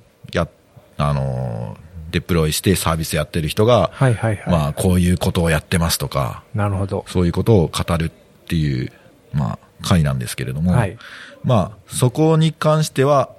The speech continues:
Speaker 1: まあ、あの、菅井さんに、詳しくは菅井さんに聞いてください。
Speaker 2: はい。
Speaker 1: ということで。で、そこ、まあ、懇親会で、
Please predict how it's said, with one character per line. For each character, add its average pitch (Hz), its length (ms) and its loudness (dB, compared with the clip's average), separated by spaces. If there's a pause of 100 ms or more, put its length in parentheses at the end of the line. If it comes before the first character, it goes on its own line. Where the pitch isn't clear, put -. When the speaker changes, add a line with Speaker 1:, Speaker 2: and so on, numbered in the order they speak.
Speaker 1:
ま 76 340 -2 (320)
あ、 - 80 0
あ 76 40 2
の、 76 100 0
菅 87 280 0
井 - 20 0
さ 82 140 2
ん 78 100 4
に、 76 200 0 (200)
詳 123 160 2
し - 120 -2
く - 100 -2
は 69 180 -4
菅 92 300 0
井 87 40 0
さ 85 140 -2
ん 82 60 0
に 80 100 -4
聞 - 140 -10
い - 20 -8
て 80 80 -10
く - 80 -8
だ 76 100 -4
さ 78 140 -6
い。 67 60 -10 (120)
Speaker 2:
は 135 220 -2
い。 101 100 -8
Speaker 1:
と - 100 -20
い - 20 -20
う - 20 -20
こ 78 120 -8
と 78 100 -6
で。 71 200 -6 (440)
で、 98 320 0
そ 123 160 -2
こ、 139 400 -2
ま 113 80 2
あ、 - 40 -2
懇 170 220 -2
親 190 240 0
会 156 240 -2
で、 113 380 -2